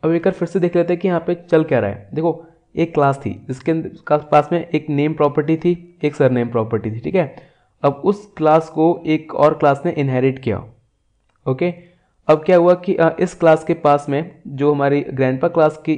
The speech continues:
प्रॉपर्टी थी नेम and सरनेम, वो दोनों आ गई, ओके। लेकिन नेम को हमने ओवरराइड कर दिया। अब नेम के अंदर है मिस्टर हरमीत सिंह, लेकिन सरनेम के अंदर अभी भी मान है,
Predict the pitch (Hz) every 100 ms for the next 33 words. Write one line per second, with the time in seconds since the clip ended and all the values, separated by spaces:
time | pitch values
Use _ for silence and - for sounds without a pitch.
0 | - - 139 143 143 139 156 135 151 175
1 | 151 160 160 123 123 110 120 156 147 156
2 | 127 104 95 107 - _ _ _ _ 143
3 | 135 160 - - _ _ 135 175 - 202
4 | 175 175 190 190 185 196 160 143 135 127
5 | 131 113 117 117 - 165 - 147 151 175
6 | 180 175 175 170 170 151 143 165 165 185
7 | 175 156 170 175 170 175 170 165 156 151
8 | 143 143 139 156 170 120 107 104